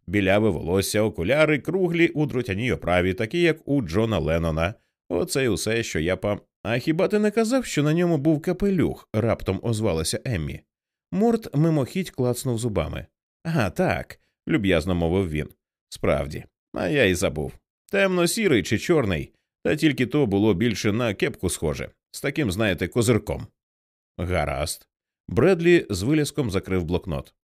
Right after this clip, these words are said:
"Початок є". "А це не міг бути простий акт вандалізму?" "Підпал заради розваги?" — спитав Морт. "У романах усе пов'язано, але з досвіду я знаю, що в реальному житті щось іноді стається просто так". "Могло й таке бути", —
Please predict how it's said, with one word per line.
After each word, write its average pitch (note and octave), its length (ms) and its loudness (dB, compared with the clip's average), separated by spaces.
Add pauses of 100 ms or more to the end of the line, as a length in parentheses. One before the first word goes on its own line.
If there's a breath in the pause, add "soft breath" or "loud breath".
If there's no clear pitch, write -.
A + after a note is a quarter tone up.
(140)
"Початок E2+ 640 -2
є". D#2 260 -4 (720)
"А E2+ 240 0
це A2+ 240 0
не A2+ 120 2
міг C3 220 2
бути C#3+ 280 0
простий A#2 500 0
акт A#2+ 280 -2
вандалізму?" A2 800 0 (480)
"Підпал G#2+ 520 0
заради A2+ 380 4
розваги?" — C3 560 0
спитав D#2+ 440 0
Морт. D2+ 360 -6 (380)
"У E2+ 100 4
романах F2+ 500 0
усе G2+ 220 0
пов'язано, F2+ 760 -2
але F#2 340 0
з E2 60 -8
досвіду C#3 440 -2
я G2 160 2
знаю, B2+ 340 -2
що - 160 -2
в F#2+ 40 2
реальному F2 460 0
житті G#2 400 -4
щось C3+ 340 -2
іноді B2+ 320 0
стається G#2+ 540 -2
просто F2 500 -4
так". - 420 -8 (800)
"Могло D3+ 420 4
й G3 40 2
таке G#3 320 -2
бути", — E2 420 -4